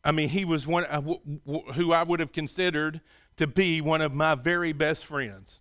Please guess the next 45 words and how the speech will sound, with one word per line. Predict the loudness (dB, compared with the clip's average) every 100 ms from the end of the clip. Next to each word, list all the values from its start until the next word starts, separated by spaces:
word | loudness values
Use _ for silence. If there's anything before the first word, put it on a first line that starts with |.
| _
Angie, | -8 -8 -6
you | -4
know | -2 -2
exactly | -2 0 0 0 -4
who | -4
I'm | -4
talking | -4 -4
about. | -8
Charles | -6 -6 -6 -4
Davis | -4 -4 -8 -20 _ _ -20 -18 -6
was | -4
his | -4 -2
name, | -2 -2 -4
and | -4
he's | -4 -4
gone | -6 -6
on | -6 -8 -10
to | -6
be | -4 -4
with | -6
the | -10
Lord. | -12 -10 -10 -14 _ _ _ _ _
But | 0
he | 0
was | 0
a | -4
really | 0 2 2
good | 0 -4
friend, | -4 -4 -4 -6
and | -4 -4 -6 -2
every | 0 0 -2
Monday | 0 2 2
morning | -2 -2 -2 -2
he | -2 0
would | -2
come | 0 0
into | 0 0
my | 0
office, | 2 -2 -2 -6 -10 -14 -20 -14
and | -4 0
we | 2 2
would | -2 -2
talk | 0 0 0 -10
about | -4 -2 -2
something. | -4 -4 -4 -10